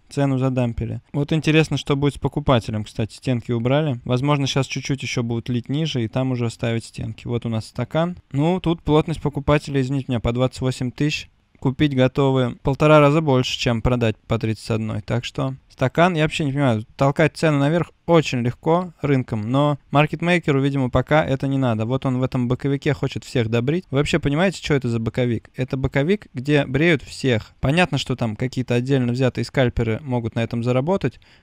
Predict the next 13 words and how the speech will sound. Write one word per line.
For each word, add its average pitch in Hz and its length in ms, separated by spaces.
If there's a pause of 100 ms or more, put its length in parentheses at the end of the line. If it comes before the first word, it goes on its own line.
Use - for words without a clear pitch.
но 147 140
и - 20
они 180 220
в 165 60
основном 135 360
комиссии 131 440
отбивают 110 680
из - 120
своей 117 200
стоп-лосси. 120 640 (260)
А 123 80
по 139 140
факту 151 500